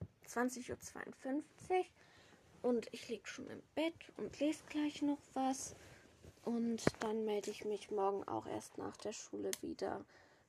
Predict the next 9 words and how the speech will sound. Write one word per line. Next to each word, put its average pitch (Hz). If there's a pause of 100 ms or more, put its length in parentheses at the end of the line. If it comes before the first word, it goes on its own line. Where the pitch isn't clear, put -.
(140)
weil 120
sonst 190
ist 185
es 180
einfach 185
ein 180
bisschen 196 (1160)
zu 277
stressig 202